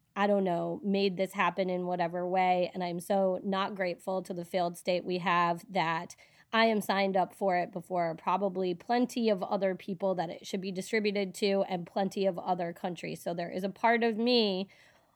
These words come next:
that feels a little sad, of course, and sad for the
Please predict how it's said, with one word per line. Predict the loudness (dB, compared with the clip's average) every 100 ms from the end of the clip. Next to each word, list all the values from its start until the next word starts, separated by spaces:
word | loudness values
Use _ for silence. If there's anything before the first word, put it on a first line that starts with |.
| _ -2
that | 4 4 4 0
feels | 2 2 4
a | 2
little | 2 2 0 -2 -2 0 0 -2 -6
sad, | 0 4 8 8 6 2
of | -4 -8
course, | -2 2 2 0 -2
and | -8 -6
sad | 0 2 4 0 -2
for | -4 0 0 0 -4 _ _ -12
the | -4 0 0 -2 -4 -8